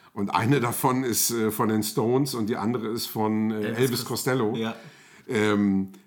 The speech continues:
Speaker 1: finde ich, finde ich riesig.
Speaker 2: Und Pump It Up, das, das Ding, also von Elvis Costello, funktioniert auch irgendwie tatsächlich sehr gut in dem Gewand.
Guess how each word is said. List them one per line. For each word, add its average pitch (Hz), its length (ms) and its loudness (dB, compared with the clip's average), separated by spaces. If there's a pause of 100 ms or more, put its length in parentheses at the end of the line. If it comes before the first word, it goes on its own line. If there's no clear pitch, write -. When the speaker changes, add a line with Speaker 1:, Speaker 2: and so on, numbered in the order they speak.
Speaker 1:
finde 113 300 0
ich, - 260 -8
finde 104 180 -2
ich 82 140 -8
riesig. - 640 -8
Speaker 2:
Und 120 180 -8
Pump 143 240 -2
It 123 120 -6
Up, 139 220 -8
das, 123 280 -8
das 110 220 -10
Ding, 131 300 -6
also 110 160 -6
von 107 160 -8
Elvis 107 300 -10
Costello, 127 580 -8 (760)
funktioniert 143 520 -6
auch 127 120 -4
irgendwie 139 300 -6
tatsächlich 123 440 -6
sehr 127 160 -4
gut 147 260 -6
in 120 140 -8
dem 101 160 -4
Gewand. 90 480 -8